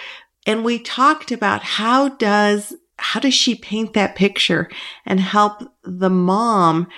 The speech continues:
really engage in what the results of that coaching program was gonna bring for her, really get her to sink into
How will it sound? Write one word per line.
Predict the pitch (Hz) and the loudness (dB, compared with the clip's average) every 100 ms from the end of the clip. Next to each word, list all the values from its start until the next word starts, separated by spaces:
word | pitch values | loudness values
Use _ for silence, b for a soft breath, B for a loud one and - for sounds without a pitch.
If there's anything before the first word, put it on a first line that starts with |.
| B B | B B
really | 185 202 254 247 220 - | -6 0 2 2 0 0
engage | 190 185 170 180 185 190 180 147 151 160 - B B B - | 2 2 2 2 4 4 2 2 0 -2 -6 B B B -2
in | 185 180 175 | 2 2 2
what | 185 190 | 0 0
the | 202 | -2
results | 180 170 160 156 180 175 170 - 170 | 0 2 2 0 2 2 0 -2 -2
of | 165 | 2
that | 160 - - | 2 0 2
coaching | 170 165 165 156 | 2 2 2 -2
program | - 156 151 151 | 0 0 2 2
was | 143 147 | 2 0
gonna | - 151 | 0 0
bring | 147 143 151 156 | 2 2 2 0
for | - 160 | -2 -6
her, | - - - | -4 -4 -4
really | 165 180 240 269 233 170 143 - | -4 0 4 4 4 0 -2 -2
get | 196 202 | 0 2
her | 170 196 | 0 0
to | 190 165 165 | 0 0 0
sink | - - - 214 226 196 - - | -4 -10 -2 0 2 0 -4 -8
into | 196 190 196 190 - - 170 156 151 | 0 2 2 0 -4 2 4 4 2